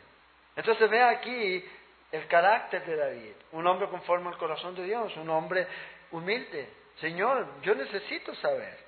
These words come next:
quiero conocer tu verdad, enséñame, enséñame dirección. Y si esta dirección implica corrección, bueno, que así sea". Porque a veces nosotros pensamos que dirección solamente da para lo bueno, no. A veces necesitamos dirección porque estamos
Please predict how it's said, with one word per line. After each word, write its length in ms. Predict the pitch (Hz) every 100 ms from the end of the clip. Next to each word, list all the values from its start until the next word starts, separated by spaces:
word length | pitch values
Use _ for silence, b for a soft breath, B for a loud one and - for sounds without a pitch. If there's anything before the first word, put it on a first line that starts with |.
| - _ _ _ -
quiero 240 | 190 226
conocer 680 | 214 196 175 208 233 233 220
tu 120 | 214
verdad, 220 | 208 233
enséñame, 680 | 220 - 240 277 254 196 135 107 - _ _ -
enséñame 600 | 165 160 220 254 240 226
dirección. 880 | 202 190 - 226 269 196 143 127 - b b b _
Y 80 | 175
si 120 | 160 269
esta 220 | 277 269
dirección 800 | 254 214 - 240 240 196 190 185
implica 440 | 180 202 226 240
corrección, 800 | 214 180 175 - 247 269 196 190
bueno, 260 | 190 185 196
que 80 | 151
así 200 | - 170
sea". 440 | - 269 - 131 - - - _ _ _ _ _ _
Porque 180 | 190 190
a 40 | 202
veces 240 | 226 240
nosotros 380 | 226 214 226 202
pensamos 320 | 208 226 226
que 120 | 202
dirección 420 | 180 185 180 226
solamente 400 | 214 208 208 208
da 340 | 214 214 226 -
para 180 | 175 170
lo 100 | 170
bueno, 300 | 220 202 160
no. 240 | 220 247 B B -
A 100 | 143
veces 200 | 185 240
necesitamos 380 | 226 190 208 208
dirección 460 | 190 - 196 254
porque 200 | - 175
estamos 340 | 156 175 190